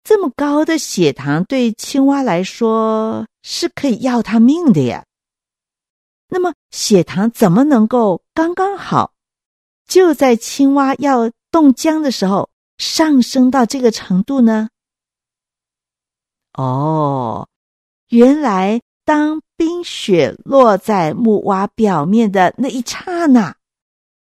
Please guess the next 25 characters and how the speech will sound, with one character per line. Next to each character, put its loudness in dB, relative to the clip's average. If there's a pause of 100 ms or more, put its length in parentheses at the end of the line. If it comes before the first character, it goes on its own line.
青 0
蛙 0
的 2
肝 -2
脏 -2 (140)
马 2
上 -2
会 -2
收 0
到 0
一 -4
个 4
讯 0
息， -8 (240)
让 0
它 -6
把 -10 (160)
大 0
量 -2
储 0
存 -2
在 0
那 0
里 -4
的 0